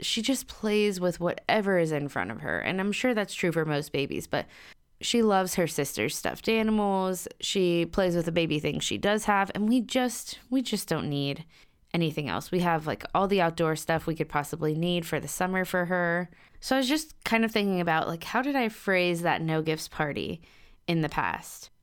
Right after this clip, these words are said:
Or maybe make a list of some things that she could use, like clothes and diapers. But then I just kind of lost steam on the whole thing and realized I don't have energy <laughs> for all of that right now. We just moved. I'm just tired. And I realized, you know what? It's okay.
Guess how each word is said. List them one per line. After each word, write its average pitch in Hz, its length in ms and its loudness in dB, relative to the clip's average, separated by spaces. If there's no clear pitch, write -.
Or 190 100 2
maybe 190 260 4
make 180 200 0
a 180 80 2
list 165 300 2
of 160 120 -2
some 165 160 -2
things 156 260 -4
that - 120 -4
she 214 100 -2
could 233 240 2
use, 165 320 2
like 156 200 0
clothes 151 460 2
and 139 120 -2
diapers. 139 580 -2
But 233 100 -4
then 403 360 2
I 220 160 0
just 269 320 -2
kind 330 260 0
of 269 60 2
lost 196 340 0
steam 175 280 -2
on 202 100 0
the 214 80 2
whole 220 100 2
thing 220 220 0
and 180 80 0
realized 165 420 0
I 202 120 2
don't 240 100 2
have 233 140 2
energy 185 520 4
<laughs> - 20 4
for 214 180 2
all 202 180 4
of 202 120 -2
that 208 200 2
right 208 180 0
now. 208 400 2
We 208 100 2
just 160 220 0
moved. 190 640 2
I'm 226 180 2
just 165 240 -2
tired. 185 580 4
And 226 80 4
I 254 40 4
realized, 254 640 2
you 247 60 4
know 233 100 4
what? 202 280 2
It's 190 220 0
okay. - 440 -2